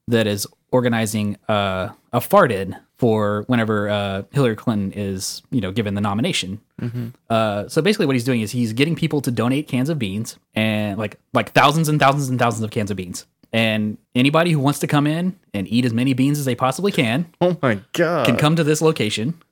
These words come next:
Speaker 1: And whenever it's time to go in and they're gonna say, "Yay, Hillary Clinton's the president," everybody's just gonna start farting.
Speaker 2: Oh my
Speaker 1: They're just gonna make
Speaker 2: God.
Speaker 1: this convention center just smell like ass.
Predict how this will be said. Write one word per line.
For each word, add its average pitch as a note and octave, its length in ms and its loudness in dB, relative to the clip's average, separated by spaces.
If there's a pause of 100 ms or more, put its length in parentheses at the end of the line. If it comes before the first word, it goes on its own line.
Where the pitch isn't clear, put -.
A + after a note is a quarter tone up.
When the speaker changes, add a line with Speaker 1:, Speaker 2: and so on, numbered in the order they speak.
(100)
Speaker 1:
And A2+ 580 2
whenever B2+ 220 2
it's C3 100 -4
time B2+ 220 0
to C3 40 0
go B2 200 2
in C#3+ 180 0
and A#2 160 0
they're A2 80 -2
gonna A#2+ 340 -2
say, C3 160 -4
"Yay, D#3+ 300 0
Hillary D3+ 220 2
Clinton's C#3 220 -2
the C3 60 -4
president," D3+ 440 2 (180)
everybody's C#3+ 340 4
just D3 140 0
gonna E3 140 0
start D3+ 260 2
farting. G2 380 -2 (180)
Speaker 2:
Oh D3 240 -4
my A2 240 -4
Speaker 1:
They're C#3 160 2
just C3 200 0
gonna D3+ 120 4
make D3 140 4
Speaker 2:
God. - 60 -2
Speaker 1:
this C#3 120 0
convention C3 420 2
center A2+ 300 -2
just - 400 -6
smell A2+ 420 0
like A2+ 160 -4
ass. - 460 -8